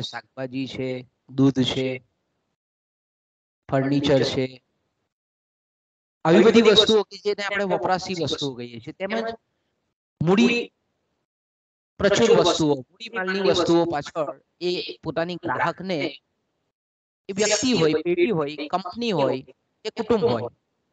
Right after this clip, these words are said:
એ મૂડી પ્રચુર અથવા મૂડી માલની વસ્તુઓ પાછળ પણ ખર્ચ કરતો હોય છે. તો વપરાશી વસ્તુઓ, મૂડી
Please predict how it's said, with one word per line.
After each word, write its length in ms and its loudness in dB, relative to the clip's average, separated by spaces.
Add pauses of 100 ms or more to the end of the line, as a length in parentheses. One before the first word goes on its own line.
(1080)
એ 100 4
મૂડી 340 4
પ્રચુર 380 6
અથવા 300 -4
મૂડી 260 -6
માલની 280 -4
વસ્તુઓ 320 2
પાછળ 380 -6
પણ 280 -10 (1400)
ખર્ચ 260 0
કરતો 300 -2
હોય 200 -4
છે. 140 -18 (760)
તો 120 -2
વપરાશી 580 2
વસ્તુઓ, 340 2 (280)
મૂડી 280 -10